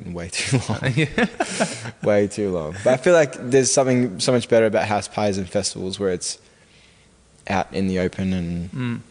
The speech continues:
Speaker 1: um, you got, you got space and it's not like this little weird intric-, intricacies of a club and
Speaker 2: Mm, mm.
Speaker 1: I don't know.
Speaker 2: Festivals are the best.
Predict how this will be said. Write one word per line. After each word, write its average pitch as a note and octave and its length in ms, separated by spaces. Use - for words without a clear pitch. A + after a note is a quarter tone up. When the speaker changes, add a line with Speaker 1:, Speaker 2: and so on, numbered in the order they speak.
Speaker 1:
um, D#2+ 400
you G#2+ 80
got, - 160
you - 80
got - 140
space G2+ 640
and F2 340
it's - 120
not G2+ 200
like D2 200
this F2+ 160
little F#2 220
weird F#2 280
intric-, F#2+ 340
intricacies F#2+ 540
of F2+ 120
a F#2 40
club F#2 360
and A#2 460
Speaker 2:
Mm, - 20
mm. A2 240
Speaker 1:
I C#2+ 100
don't A1+ 100
know. - 480
Speaker 2:
Festivals A2 480
are G2 60
the G2 80
best. F#2 460